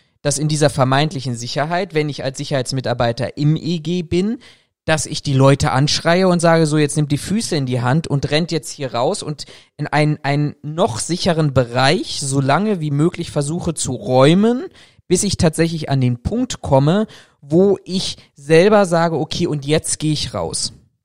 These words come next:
So. Und das zu verschriftlichen in einer Art und Weise, dass das, dass dir rechtlich da kein Fallstrick draus gedreht werden kann,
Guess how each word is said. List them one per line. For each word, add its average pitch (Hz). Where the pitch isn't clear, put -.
So. 127
Und 147
das -
zu -
verschriftlichen 156
in 135
einer 143
Art 214
und 202
Weise, 175
dass 135
das, 147
dass 151
dir 151
rechtlich -
da 160
kein 180
Fallstrick -
draus 123
gedreht 117
werden 107
kann, 120